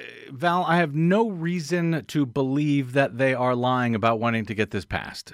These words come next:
Uh, it, it, and, you know, and I, so I agree with you in part, and I disagree with you in part. To say that the Democrats are, uh, you know, are lying or that the Democrats don't want this to happen. This is Joe Manchin. And this is Kyrsten Sinema,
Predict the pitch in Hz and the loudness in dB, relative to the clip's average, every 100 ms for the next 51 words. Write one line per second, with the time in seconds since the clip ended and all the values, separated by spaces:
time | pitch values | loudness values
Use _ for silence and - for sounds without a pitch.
0 | - 104 - 117 160 139 131 131 131 123 | -2 -2 0 -2 2 2 2 2 2 2
1 | 131 135 127 127 127 123 120 147 127 113 | 0 2 2 2 2 0 2 2 2 0
2 | 147 202 202 202 202 196 165 - 196 214 | 0 2 2 0 2 2 2 0 -2 0
3 | 139 139 131 139 123 120 107 110 92 98 | 0 0 0 -4 0 -2 0 -2 -2 -4
4 | 85 - - - 233 196 156 143 - - | -4 -4 -2 0 2 4 4 2 0 -18
5 | - - 151 120 123 104 143 185 175 - | -14 -2 -2 0 -4 2 2 2 -2 2
6 | 135 110 101 - - 113 110 107 - - | 4 4 0 -4 0 2 4 2 -2 -20
7 | - - 117 113 107 117 123 113 98 - | -18 -6 -4 -2 -4 -6 -2 0 0 2
8 | 131 113 117 113 107 101 95 101 101 107 | 2 2 -2 -2 -2 -2 -2 -4 -4 -4
9 | 117 101 147 160 160 - 120 107 - 113 | -4 0 2 2 0 0 0 -2 -4 -4
10 | 107 104 - 101 - 95 101 92 92 82 | -2 -4 -4 -6 -4 -6 -4 -6 -6 -10
11 | - - - 143 294 - 196 165 123 151 | -12 -20 -2 2 4 4 0 0 2 2
12 | 139 147 165 247 262 - _ _ - 170 | 2 0 -2 -2 -4 -6 _ _ 0 2
13 | 170 175 214 170 - 170 - 170 156 - | 2 2 0 -2 0 0 0 -2 -2 0
14 | 247 196 98 | 2 2 0